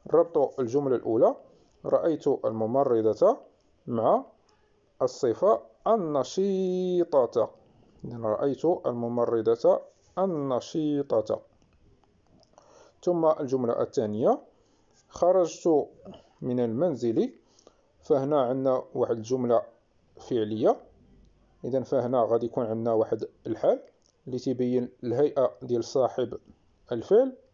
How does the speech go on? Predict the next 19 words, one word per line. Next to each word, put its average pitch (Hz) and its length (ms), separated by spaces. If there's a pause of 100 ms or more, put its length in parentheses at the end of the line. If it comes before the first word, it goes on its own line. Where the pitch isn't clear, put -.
(600)
فعندنا 135 500
خرجت 139 680 (440)
من 123 180
المنزل، 120 720 (100)
أنا 117 140
خرجت 123 400
من 113 120
المنزل. 110 460 (1000)
كيفاش 185 560
خرجت - 400
من 113 140
المنزل؟ 113 420
فخرجت - 600 (160)
نشيطا. 202 920 (360)
يعني 104 120
كيف 185 320
خرجت 135 540
من 117 200
المنزل؟ 120 640